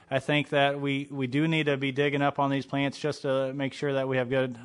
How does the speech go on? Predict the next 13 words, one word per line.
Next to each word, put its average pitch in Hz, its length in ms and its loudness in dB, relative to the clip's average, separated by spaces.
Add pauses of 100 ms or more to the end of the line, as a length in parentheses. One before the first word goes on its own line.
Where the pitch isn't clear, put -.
nodule 156 420 6
development, 147 500 6
so 139 180 2
if 135 200 0
we 139 160 2
happen 143 280 4
to 139 60 -2
catch 147 320 2
some 139 120 -2
of 135 60 0
those 127 120 0
drier 135 380 6
areas, 139 440 4